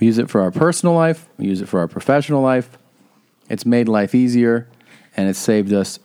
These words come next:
a bunch of money. Right now, sign up for stamps dot com. Use our promo code, the word mom,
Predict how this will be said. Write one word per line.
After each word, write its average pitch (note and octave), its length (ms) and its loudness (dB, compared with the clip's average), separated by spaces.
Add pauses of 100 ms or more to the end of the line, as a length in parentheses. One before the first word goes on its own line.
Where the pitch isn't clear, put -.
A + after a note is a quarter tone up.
a G#2+ 80 0
bunch G2+ 560 0 (140)
of G2 140 -2
money. G#2 320 0
Right B2+ 280 0
now, C#3+ 260 0
sign D#3+ 380 0
up D#3 180 -4
for G#2 120 -2
stamps C3 400 -2
dot F#2+ 240 -2
com. C3 420 0 (460)
Use A#2 640 0
our G#2+ 320 2
promo A#2+ 520 0
code, A2+ 520 0
the G2 100 0
word F#2 340 0 (120)
mom, A2 760 2